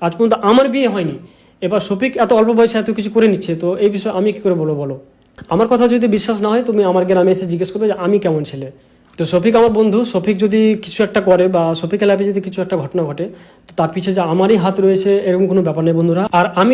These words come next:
যদি খারাপ কিছু করি আর তার পিছনে শফিকের যে হাত থাকবে, আহ, সেটারও কোনো ব্যাপার নেই বা সেরকম কোনো ব্যাপার নেই। তো বন্ধুরা, এখানে তোমরা ভিডিওটা স্কিপ করিও না, কারণ এখানে আমি আরেকটা বিষয়ে কথা বলবো। আসলে বন্ধুরা, অনেকেই কমেন্ট করছে Facebook পেজে যে Facebook পেজটা নাকি আমি নিয়ে নিয়েছি, মানে শফিকের একটা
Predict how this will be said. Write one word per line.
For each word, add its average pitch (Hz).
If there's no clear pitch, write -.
যদি 254
খারাপ 220
কিছু 233
করি 196
আর 175
তার 190
পিছনে 226
শফিকের 226
যে 220
হাত 185
থাকবে, 175
আহ, 196
সেটারও 240
কোনো 220
ব্যাপার 160
নেই 151
বা 175
সেরকম 214
কোনো 208
ব্যাপার 151
নেই। 131
তো 226
বন্ধুরা, 262
এখানে 240
তোমরা 254
ভিডিওটা 240
স্কিপ 247
করিও 180
না, 180
কারণ 185
এখানে 226
আমি 226
আরেকটা 208
বিষয়ে 196
কথা 165
বলবো। 160
আসলে 240
বন্ধুরা, 247
অনেকেই 240
কমেন্ট 220
করছে 190
Facebook 180
পেজে 151
যে 156
Facebook 180
পেজটা 180
নাকি 175
আমি 165
নিয়ে 160
নিয়েছি, 147
মানে 165
শফিকের 175
একটা 180